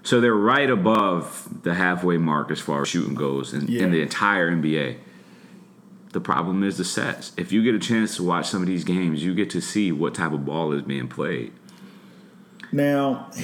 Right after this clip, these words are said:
Speaker 2: and here's
Speaker 1: It's
Speaker 2: the other
Speaker 1: terrible.
Speaker 2: thing. I, so I'm looking at y'all's schedule coming up. Now, let's be real.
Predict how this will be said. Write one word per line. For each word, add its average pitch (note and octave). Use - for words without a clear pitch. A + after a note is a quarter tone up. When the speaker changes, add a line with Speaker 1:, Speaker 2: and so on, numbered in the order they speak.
Speaker 2:
and C#3
here's F#3
Speaker 1:
It's B2
Speaker 2:
the B2+
other F3
Speaker 1:
terrible. D2+
Speaker 2:
thing. -
I, A2+
so C3+
I'm F#3
looking G#3
at -
y'all's D3+
schedule C3+
coming A#2+
up. G2
Now, B2+
let's C3
be A2+
real. F2+